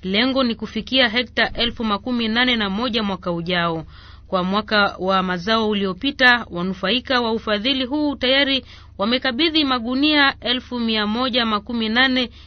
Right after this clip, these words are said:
ya kilo makumi tano ya mahindi kati ya zaidi ya elfu mia mbili makumi sita na moja inayotarajiwa kulingana na mkataba wa makubaliano uliotiwa saini kati ya pande hizo mbili.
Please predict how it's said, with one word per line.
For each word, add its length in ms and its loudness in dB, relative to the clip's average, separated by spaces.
ya 120 0
kilo 320 0
makumi 420 0
tano 280 0
ya 120 0
mahindi 440 -2
kati 440 -4
ya 280 0
zaidi 500 0
ya 320 2
elfu 400 -4
mia 280 2
mbili 320 0
makumi 420 -2
sita 300 -4
na 120 -2
moja 400 0
inayotarajiwa 1040 2
kulingana 640 0
na 260 2
mkataba 540 0
wa 240 0
makubaliano 840 0
uliotiwa 560 0
saini 440 0
kati 320 -2
ya 80 0
pande 340 0
hizo 300 -2
mbili. 500 -2